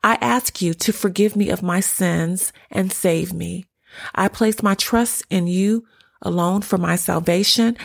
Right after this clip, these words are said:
and accept your free gift of eternal life. Thank you, Lord. In Jesus' name I pray. Amen.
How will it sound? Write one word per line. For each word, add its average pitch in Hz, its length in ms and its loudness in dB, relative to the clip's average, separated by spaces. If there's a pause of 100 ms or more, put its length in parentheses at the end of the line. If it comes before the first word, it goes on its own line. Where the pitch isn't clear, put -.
(160)
and 185 180 2
accept - 480 0
your 175 120 0
free 208 280 0
gift 180 380 0
of 175 260 -2
eternal 165 640 -6
life. 156 500 -6 (800)
Thank 185 320 0
you, 202 120 4
Lord. 170 500 2 (220)
In 170 180 0
Jesus' 170 420 -2
name 175 260 -4
I 175 100 -2
pray. 208 560 0 (480)
Amen. 165 800 -2